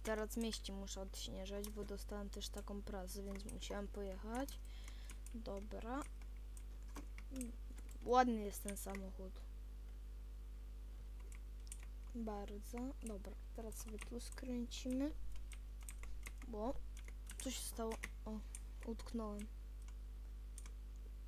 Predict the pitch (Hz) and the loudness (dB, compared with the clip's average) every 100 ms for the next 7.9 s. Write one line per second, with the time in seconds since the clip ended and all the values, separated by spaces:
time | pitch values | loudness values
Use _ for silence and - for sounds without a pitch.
0 | - 233 240 - 277 - 247 233 - - | -4 -4 -4 -4 -6 -4 -4 -4 -4 -6
1 | - 247 233 214 214 214 226 240 262 285 | -6 -4 -2 -2 -2 -2 -2 0 2 2
2 | 285 - - - - - - - - - | 0 -4 -4 -2 0 2 2 0 -2 -4
3 | - - - - - - - - - - | -4 -4 -4 -4 -4 -4 -4 -4 -4 -4
4 | - - - - - - - - - - | -4 -4 -6 -4 -4 -4 -4 -4 -4 -4
5 | - - - 240 233 233 226 214 - - | -6 -2 4 6 6 4 4 2 -2 -4
6 | - - 247 262 294 370 370 - - - | -2 2 6 6 6 4 -2 -4 -4 -4
7 | - - - - - 240 233 220 | -4 -4 -4 -4 -2 -2 -2 -2